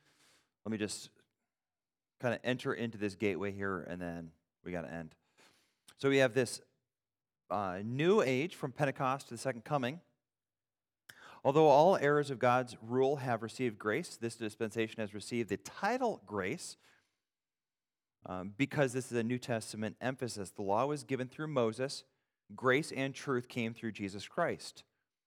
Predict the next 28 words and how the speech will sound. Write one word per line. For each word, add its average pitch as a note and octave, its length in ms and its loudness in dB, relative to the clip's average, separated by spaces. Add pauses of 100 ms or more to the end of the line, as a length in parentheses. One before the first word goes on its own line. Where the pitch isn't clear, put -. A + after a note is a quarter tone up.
(360)
Paul C3+ 200 4
also B2+ 320 2
says G#2 440 0
that G2+ 180 0
he A#2+ 220 -4
has A2 280 -4
a G2+ 100 -2
stewardship A#2+ 800 -4
of G#2 240 2
God's F2+ 360 -4
grace. A2+ 520 -4 (920)
So A2+ 80 2
again, G#2+ 340 0 (460)
please E3+ 300 0
don't D3+ 260 0
think C3 220 0
that G2+ 260 0
we're B2+ 160 0
in B2+ 80 -2
the A2+ 100 -4
era A#2 220 0
of F#2+ 100 -8
grace G2+ 260 0
because G#2 300 -8
it D#2 140 -12
didn't F#2+ 160 -4
happen G2 360 -6
before. - 460 -10